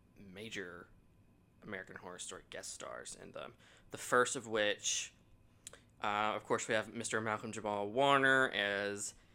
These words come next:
Angus T. Jefferson, um, who is Desiree's new boyfriend, and they, spoiler, have a good ending, so, um, he, she, like,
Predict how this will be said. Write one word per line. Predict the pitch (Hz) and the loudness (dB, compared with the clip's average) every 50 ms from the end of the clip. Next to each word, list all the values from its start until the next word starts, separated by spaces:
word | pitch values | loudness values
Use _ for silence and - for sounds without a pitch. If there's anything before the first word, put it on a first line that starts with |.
| - _ _ - | -20 _ _ -8
Angus | 113 110 104 104 104 104 98 - - - - | -6 -6 -4 -2 -2 -2 -2 -2 -6 -8 -8
T. | - - - 101 95 95 | -8 -10 -12 -12 -14 -12
Jefferson, | 95 - 113 110 104 - 113 104 - - 113 104 104 101 101 104 104 | -8 -2 -2 -2 -2 -2 -4 -4 -4 -4 -4 -4 -4 -4 -4 -6 -6
um, | - - 98 98 98 98 98 104 | -8 -8 -8 -8 -8 -10 -10 -10
who | 113 110 101 | -8 -6 -4
is | 98 98 98 95 98 - - 110 - | -2 -2 -2 -2 -4 -8 -14 -10 -6
Desiree's | 120 113 101 120 110 110 107 104 104 104 104 104 101 104 - - - - - - - - - _ _ | -6 -6 -4 -2 0 2 2 2 2 0 0 -2 -2 -4 -6 -8 -12 -20 -20 -20 -20 -20 -20 _ _
new | - 123 120 120 117 117 117 117 117 117 117 - | -4 -2 2 2 4 4 4 4 2 2 0 -2
boyfriend, | 117 113 110 113 113 - - 117 104 104 104 104 107 107 110 110 117 | 0 0 2 2 2 0 0 0 0 2 2 2 0 0 0 0 2
and | 113 113 110 110 110 107 107 107 110 104 110 | 2 4 4 4 6 4 4 2 0 0 2
they, | 123 127 131 135 139 135 131 131 - - - - | 4 4 6 6 4 2 2 -2 -4 -6 -8 -8
spoiler, | - - - 123 120 113 110 110 110 110 110 | -6 -4 2 4 4 6 6 4 4 2 2
have | - 127 120 110 | 0 -2 -2 0
a | 110 110 104 104 - - _ _ _ - - | 0 -2 -2 -4 -12 -20 _ _ _ -16 -4
good | 120 127 123 123 120 - | 2 4 6 6 4 4
ending, | 107 101 98 107 104 101 101 104 | 0 -2 0 0 0 0 0 -2
so, | - - 117 107 104 104 104 104 - - - - - - _ - - | -2 0 2 2 2 2 2 0 -4 -6 -14 -20 -20 -20 _ -4 -2
um, | 110 107 104 104 101 101 104 101 104 - - - - - - - _ _ _ _ _ _ _ - - - - _ - - - - - _ _ _ _ _ _ _ _ _ _ _ - - - _ _ - - | 0 2 2 2 0 0 -2 -6 -6 -8 -14 -20 -20 -20 -20 -20 _ _ _ _ _ _ _ -18 -18 -18 -18 _ -20 -20 -20 -20 -20 _ _ _ _ _ _ _ _ _ _ _ -20 -20 -20 _ _ -18 -14
he, | 123 117 127 131 131 131 - | -8 -4 0 0 0 2 2
she, | - - - 123 120 120 120 - - | 2 2 2 2 0 0 -2 0 0
like, | 120 113 113 - | 2 2 0 0